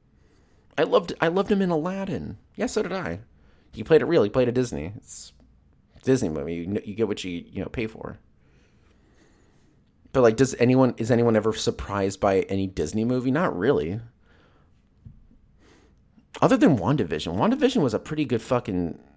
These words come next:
you know, change up for Disney. I think that was pretty good. It was better than Loki. God, I think I, do I watch too much T V? Trevor, you just talked about anime for, like, five minutes straight and started name dropping all this shit that I didn't, didn't,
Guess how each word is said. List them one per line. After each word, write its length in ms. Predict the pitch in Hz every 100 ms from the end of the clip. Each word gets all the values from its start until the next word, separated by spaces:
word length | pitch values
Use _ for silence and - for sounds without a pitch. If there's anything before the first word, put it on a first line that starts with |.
| 78 69 _ _
you 120 | 113
know, 140 | 87 82
change 340 | - 123 113
up 140 | 107 -
for 80 |
Disney. 400 | 78 87 87 -
I 80 | 80
think 160 | 117 107
that 80 | 95
was 120 | 87
pretty 240 | - 80
good. 80 | 85
It 20 | 90
was 80 |
better 180 | 110 123
than 140 | 87 73
Loki. 380 | 76 - - - _ _ _ -
God, 200 | 104 104 80
I 60 |
think 180 | 147 320
I, 40 | 311
do 200 | - 113
I 60 |
watch 240 | 185 185 -
too 100 | 170
much 160 | 175
T 140 | 165 110
V? 220 | 87 180 - _ _ _ _ _ _ _ _ _ _ _ _ _ _ _ _ _ - -
Trevor, 300 | - 117 87
you 40 |
just 140 | -
talked 160 | 131 120
about 180 | 95 -
anime 260 | 107 95 -
for, 100 | 90
like, 140 | 87
five 180 | - 104
minutes 180 | 87 -
straight 140 | 101
and 100 | 85
started 220 | 110 90
name 180 | 78 95
dropping 320 | 117 85 87
all 100 | 92
this 120 | 82
shit 200 | - 127
that 80 | -
I 80 | 98
didn't, 520 | 143 85 - - -
didn't, 220 | 104 110